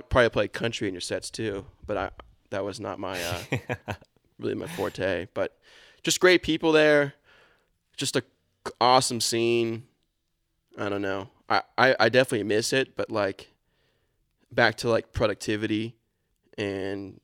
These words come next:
Speaker 1: just, like, what it takes to kind of really start to gain traction and knowing myself, like, kinda how do I apply my own self-awareness to that process. Um, I'm definitely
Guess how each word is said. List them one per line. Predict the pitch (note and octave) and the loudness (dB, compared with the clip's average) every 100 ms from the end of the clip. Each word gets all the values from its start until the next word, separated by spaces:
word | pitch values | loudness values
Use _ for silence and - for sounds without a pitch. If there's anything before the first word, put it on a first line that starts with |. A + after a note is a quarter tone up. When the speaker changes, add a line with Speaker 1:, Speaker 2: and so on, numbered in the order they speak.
| _ | _
Speaker 1:
just, | - G2+ - | -14 -10 -6
like, | A2 F#2+ - - _ _ _ _ _ _ - | -4 -4 -6 -18 _ _ _ _ _ _ 0
what | A#2+ | 2
it | A2 - | 2 -2
takes | A#2+ G#2 - - | 0 0 0 -10
to | |
kind | G2+ A2 G#2 | -8 -4 -4
of | F#2+ | -4
really | G#2 G#2 | -4 -4
start | - G#2 | -6 -8
to | G#2 | -8
gain | G2+ G2+ | -6 -6
traction | G2+ - F#2+ F#2 - A#2 A#2+ - _ _ _ _ _ _ _ _ _ _ _ | -8 -6 -6 -6 -6 -8 -8 -14 _ _ _ _ _ _ _ _ _ _ _
and | A2+ G#2 G#2+ | -6 -4 0
knowing | G#2+ A#2 | 2 2
myself, | A2 F2+ - - G2+ A2+ - | 0 -2 -4 0 2 0 -2
like, | G#2 | -6
kinda | - A#2 G#2 | -4 -4 -2
how | A2 | -2
do | G#2+ | 0
I | G#2 | -2
apply | - A2+ | -2 -4
my | G#2 G2+ | -2 -4
own | G#2 | -6
self-awareness | G#2 - G2 G2 F#2+ G2 A2 A2+ - | -6 -4 -4 -4 -4 -2 -4 -6 -8
to | - G2+ | -8 -8
that | F#2+ F#2 F#2 _ _ _ _ - | -4 -4 -4 _ _ _ _ -10
process. | - F#2 G#2 - B2 B2 - - _ _ _ _ _ _ _ - | -4 -2 -2 -2 -2 -4 -10 -18 _ _ _ _ _ _ _ -10
Um, | G2+ F#2+ F#2 F2+ E2+ F#2+ _ _ _ _ _ _ _ _ _ _ | -6 -6 -6 -8 -10 -14 _ _ _ _ _ _ _ _ _ _
I'm | A2+ G2+ | -6 -2
definitely | A2 G#2+ G#2+ | -2 -2 -10